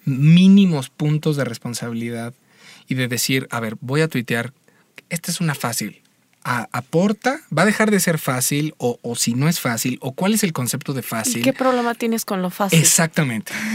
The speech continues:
Speaker 1: Entonces, mejor no dar o cambiar.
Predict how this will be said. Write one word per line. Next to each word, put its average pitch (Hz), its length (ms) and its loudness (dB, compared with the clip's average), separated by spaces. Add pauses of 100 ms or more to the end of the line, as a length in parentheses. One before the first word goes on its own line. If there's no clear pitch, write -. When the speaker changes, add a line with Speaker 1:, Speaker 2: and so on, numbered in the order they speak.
(180)
Speaker 1:
Entonces, 226 340 4
mejor 214 320 4
no 220 100 4
dar 208 180 0 (300)
o 254 360 2 (880)
cambiar. 185 640 2